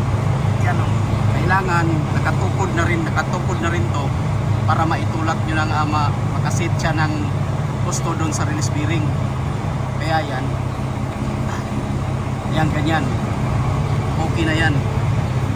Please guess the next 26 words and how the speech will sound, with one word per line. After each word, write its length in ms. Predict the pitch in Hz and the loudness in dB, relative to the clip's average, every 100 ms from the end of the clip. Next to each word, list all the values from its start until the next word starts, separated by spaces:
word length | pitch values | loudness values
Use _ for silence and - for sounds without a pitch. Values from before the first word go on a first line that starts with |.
| - - - - - - - - - - - - - - - - - - - | 0 0 0 -2 0 0 0 2 0 0 0 0 0 0 0 0 -2 0 0
Hindi 160 | 147 175 | 0 0
ko 60 | - | 0
pa 160 | - | 0
inalak 320 | - 180 175 - | 2 2 2 0
yan 100 | - - | 0 0
dahil 120 | - - | 0 0
naghihintay 420 | - - - - | 0 0 0 0
ako 120 | - - | 0 0
ng 180 | - - - | 0 0 0
ano, 60 | - - | 0 0
pin. 160 | 302 135 - - - - - - | -2 -2 0 0 0 0 0 2
Ilagyan 360 | 294 - 320 302 | 2 0 0 0
ko 40 | 302 | 0
muna 240 | 311 302 | 0 0
ng 160 | 302 294 302 - 302 | 0 0 0 0 0
bolt 180 | 302 - - | 0 0 0
dyan 160 | - - - - - - - - - - - 147 - | 0 0 0 0 -2 -2 0 0 0 0 2 2 2
para 240 | 143 139 | 0 0
makasiting 560 | 143 135 - 147 139 135 | 0 0 0 0 0 0
ako 160 | - - | 0 0
ng 140 | - - - - - - - | 0 -2 0 0 0 0 0
maaga. 400 | - - - - - - - - 143 147 - 135 - - - - | 2 0 0 0 0 0 0 0 0 0 0 0 0 0 0 2
Para 160 | - 277 | 2 2
maibiblade 640 | 294 - - - 320 - - | 0 2 2 2 2 2 2
ko 40 | 147 | 2
na. 160 | 143 | 2